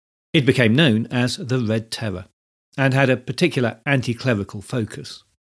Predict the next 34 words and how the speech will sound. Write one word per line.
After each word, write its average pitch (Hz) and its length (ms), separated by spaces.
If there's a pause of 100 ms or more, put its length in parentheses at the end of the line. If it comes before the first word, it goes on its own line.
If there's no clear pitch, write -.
(560)
Of 139 140
the 135 80
tens 147 400
of 120 80
thousands 110 540
killed 131 280
in 117 120
the 123 80
war, 117 240 (280)
it 135 160
was 143 140
said 135 300
that 135 200
six - 440
thousand 135 480
eight 147 180
hundred 131 460
priests - 500
were 95 80
killed. 104 380 (480)
Most 147 260
of 110 80
them 92 220 (160)
died 113 320
in 117 80
the 117 80
summer 107 360
of 113 160
nineteen 107 360
thirty-six. - 840 (960)
Anti-right 143 440
attacks 143 380
were 123 100
common, 139 340